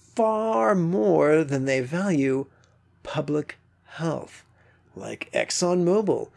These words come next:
who first learned of climate change back in nineteen seventy-seven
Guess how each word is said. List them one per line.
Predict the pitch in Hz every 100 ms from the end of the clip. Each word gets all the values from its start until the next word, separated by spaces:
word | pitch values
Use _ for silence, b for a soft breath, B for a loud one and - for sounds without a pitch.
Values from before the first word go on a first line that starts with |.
| B B
who | -
first | 160 190 190 -
learned | 131 127 127 143 170 185
of | 156 123
climate | - 214 247 170 -
change | - 160 156 156 -
back | - 277 311 -
in | 185 175
nineteen | 185 - - - - 190 190
seventy-seven | 170 - 180 165 156 127 113 - - 160 - -